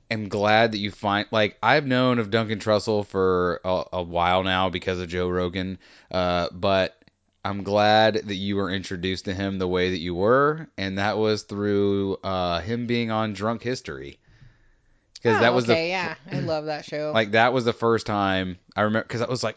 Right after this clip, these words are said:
Speaker 1: "Oh, it's Duncan Trussell," and you're like, "What?"
Speaker 2: <laughs>
Speaker 1: And you liked him on there, and then you heard him on Joe Rogan's,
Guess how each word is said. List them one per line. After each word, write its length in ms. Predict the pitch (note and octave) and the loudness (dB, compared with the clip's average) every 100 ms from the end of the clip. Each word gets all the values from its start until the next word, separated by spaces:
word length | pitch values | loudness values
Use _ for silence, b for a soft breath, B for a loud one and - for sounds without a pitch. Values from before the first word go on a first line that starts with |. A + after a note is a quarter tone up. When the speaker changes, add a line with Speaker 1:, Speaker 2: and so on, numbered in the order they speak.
| - | -2
Speaker 1:
"Oh, 200 | F3+ F3 | 0 0
it's 100 | F3 | 0
Duncan 300 | F#3+ F3+ F3 | -2 -2 -2
Trussell," 520 | F3 F3+ E3 A#2+ G#2 | -2 -2 0 2 4
and 80 | G2+ | 2
you're 160 | G2+ G2 | 0 2
like, 240 | F#2 E2 | 0 -2
"What?" 440 | E2+ G2 G#2 - _ B B B B | -2 0 0 -2 _ B B B B
Speaker 2:
<laughs> 180 | B3 - | -4 -2
Speaker 1:
And 160 | G#2+ A2 | -2 0
you 120 | A#2+ | 2
liked 300 | G#2+ A2 F#2+ | 4 4 2
him 200 | G#2 F#2+ | -2 0
on 180 | G2 F#2+ | 0 0
there, 440 | F#2+ F#2 E2+ E2+ | 2 2 0 -2
and 220 | F2+ F#2+ | -6 -6
then 140 | F#2+ F#2+ | -4 -4
you 140 | F#2 | -2
heard 180 | F#2+ F#2+ | 0 0
him 140 | F2+ | -2
on 140 | F2+ F2 | -4 -4
Joe 180 | F#2 F2 | -4 -2
Rogan's, 720 | F2 F2 F2 E2+ F2 - | -2 -2 -4 -8 -10 -12